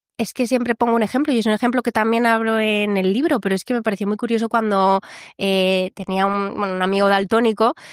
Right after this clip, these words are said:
y yo le decía, "¿Y cómo ves esto? Eh, morado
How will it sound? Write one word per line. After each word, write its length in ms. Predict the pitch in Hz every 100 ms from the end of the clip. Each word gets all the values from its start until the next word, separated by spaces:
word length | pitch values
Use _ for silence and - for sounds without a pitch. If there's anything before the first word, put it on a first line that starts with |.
| - -
y 80 | 208
yo 60 |
le 80 | 202
decía, 200 | 196 214
"¿Y 60 | 208
cómo 320 | 254 302 370
ves 460 | 359 339 330 -
esto? 300 | 254 208 - 175 180
Eh, 60 |
morado 580 | 202 202 262 285 202 165